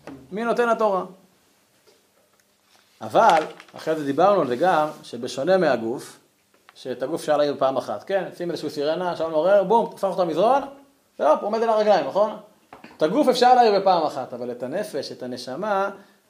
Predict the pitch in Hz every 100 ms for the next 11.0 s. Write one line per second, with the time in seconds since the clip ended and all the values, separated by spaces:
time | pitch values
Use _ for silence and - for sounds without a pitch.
0 | _ 151 151 180 202 165 147 - 120 -
1 | 104 - 175 165 147 139 131 127 110 -
2 | 90 - - _ _ _ _ 127 131 165
3 | 175 135 120 127 117 123 170 165 135 120
4 | 110 117 165 139 117 139 151 127 123 175
5 | 175 123 117 120 110 104 92 - - _
6 | _ _ _ _ - 123 135 220 226 190
7 | 190 - 135 165 170 143 127 156 139 165
8 | 151 123 - 143 165 214 - _ _ 131
9 | 131 139 135 175 147 107 - 143 190 -
10 | - _ _ 131 165 202 202 147 120 110